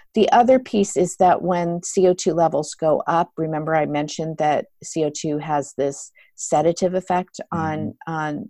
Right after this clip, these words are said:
Speaker 1: the synapses, uh, so
Speaker 2: Mm.
Speaker 1: that there's, there's this quieting. So for people with, uh, tremors and, um, and, and dystonias, it has this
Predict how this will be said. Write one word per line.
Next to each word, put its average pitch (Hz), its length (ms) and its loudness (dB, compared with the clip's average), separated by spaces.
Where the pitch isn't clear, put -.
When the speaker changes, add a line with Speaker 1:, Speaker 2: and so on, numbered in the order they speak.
Speaker 1:
the 151 80 -6
synapses, 143 1120 -10
uh, - 200 -12
so 139 160 0
Speaker 2:
Mm. 113 120 0
Speaker 1:
that 147 180 -6
there's, 147 320 -4
there's 156 280 2
this 160 220 -2
quieting. 160 720 0
So 147 240 0
for 156 140 -6
people 151 480 -2
with, 151 200 0
uh, 143 280 0
tremors 151 680 -2
and, 143 500 -4
um, 135 360 -6
and, 131 360 -2
and 139 200 -8
dystonias, 156 840 -2
it 156 160 -2
has 156 460 0
this 147 340 0